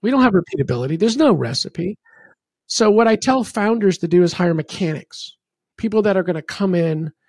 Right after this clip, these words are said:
and help figure this stuff out and are comfortable with failure. Because,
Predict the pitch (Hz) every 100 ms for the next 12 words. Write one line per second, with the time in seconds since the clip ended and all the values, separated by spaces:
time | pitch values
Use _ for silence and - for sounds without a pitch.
0 | _ 165 147 180 180 - - - 175 190
1 | 165 156 - 147 - 156 147 160 _ _
2 | _ _ _ - 196 - 214 208 - -
3 | 285 302 233 165 147 156 151 _ _ _
4 | _ 185 175 185 165 156 143 135 _ _
5 | - 196 240 220